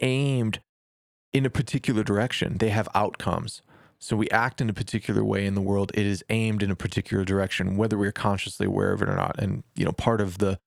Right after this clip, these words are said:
to, to take a phrase, uh, from Socrates, the po-, the part of the examined life that we need to wrestle with is whether or not our behaviors and practices are really aimed where we want them to go. So just above that, we have,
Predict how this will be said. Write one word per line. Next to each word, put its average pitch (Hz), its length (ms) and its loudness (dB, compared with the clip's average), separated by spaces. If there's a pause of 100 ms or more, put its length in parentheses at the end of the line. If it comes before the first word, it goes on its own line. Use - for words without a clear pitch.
(640)
to, 98 120 0 (220)
to 107 100 0
take 113 300 -2
a 92 180 0 (400)
phrase, 101 800 0 (400)
uh, 90 220 0
from 98 240 -2
Socrates, 107 640 0
the 113 80 0
po-, - 260 -2
the 107 80 -2
part 123 240 2
of 110 80 -2
the 107 160 2
examined 104 880 0
life 104 580 0
that - 180 0
we 110 160 0
need 110 320 0
to 104 100 -2
wrestle 104 460 0
with 104 280 0
is 104 140 0
whether 107 340 0
or 104 80 0
not 104 200 0
our 107 40 -2
behaviors 104 600 0
and 95 120 -6
practices 107 600 -2
are 101 80 2
really 104 300 0 (100)
aimed 101 440 -2 (520)
where 95 140 2
we 98 80 2
want 95 260 0
them 92 140 -2
to 95 80 0
go. 95 260 0 (220)
So - 100 0
just 160 240 -2
above 147 260 2
that, 110 260 2
we 110 120 0
have, 104 300 0